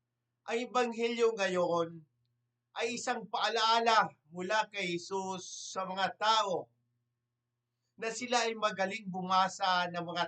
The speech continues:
tanda sa kalikasan tulad ng ulap at hangin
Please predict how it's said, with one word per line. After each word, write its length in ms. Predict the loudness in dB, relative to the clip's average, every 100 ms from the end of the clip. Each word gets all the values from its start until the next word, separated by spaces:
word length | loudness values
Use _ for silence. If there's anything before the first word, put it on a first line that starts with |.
| 0
tanda 440 | -2 -2 2 2 2 -6 _ _ _ _ _ _
sa 240 | -6 -6 -2
kalikasan 880 | -2 -2 0 0 0 0 0 -2 -10 -20 _ _ _ _ _ _ _ _
tulad 400 | -4 2 2 2
ng 200 | 0 -4 -6
ulap 480 | -4 0 4 4 4 _ _ -6
at 160 | -6 -8 0 4
hangin 520 | 4 2 -4 -6